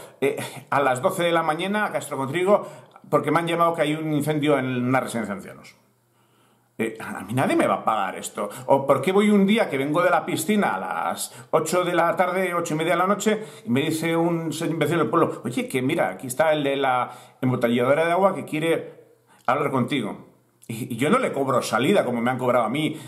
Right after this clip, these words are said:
el electricista. Cincuenta euros por salida. Ni treinta euros la hora.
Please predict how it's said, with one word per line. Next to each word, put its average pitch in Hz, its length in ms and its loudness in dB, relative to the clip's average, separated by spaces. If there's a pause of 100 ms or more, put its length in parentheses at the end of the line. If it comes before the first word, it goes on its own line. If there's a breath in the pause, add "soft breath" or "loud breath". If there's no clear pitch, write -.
(120)
el 123 160 -4
electricista. 120 760 -2 (200 soft breath)
Cincuenta 156 440 0
euros 131 240 0
por 110 460 -6
salida. - 400 -2 (340 loud breath)
Ni 123 140 0
treinta 160 440 2
euros 156 300 0
la 113 160 4
hora. - 380 2